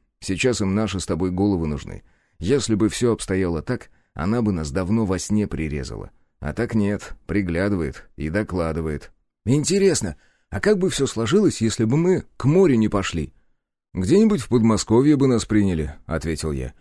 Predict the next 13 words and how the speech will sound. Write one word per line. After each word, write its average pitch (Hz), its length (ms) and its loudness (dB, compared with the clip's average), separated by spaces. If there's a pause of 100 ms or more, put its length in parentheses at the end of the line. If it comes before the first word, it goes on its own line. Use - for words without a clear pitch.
(220)
«И 104 100 2
Полину 131 380 2
бы 92 120 0
там 110 220 0
же 85 120 -4
подсадили. 69 680 -6 (260)
Здесь 90 400 -2 (120)
не 104 200 2
место 107 480 0
важно, 78 420 -4
а 65 60 -8
сам 92 240 -4
факт. - 400 -8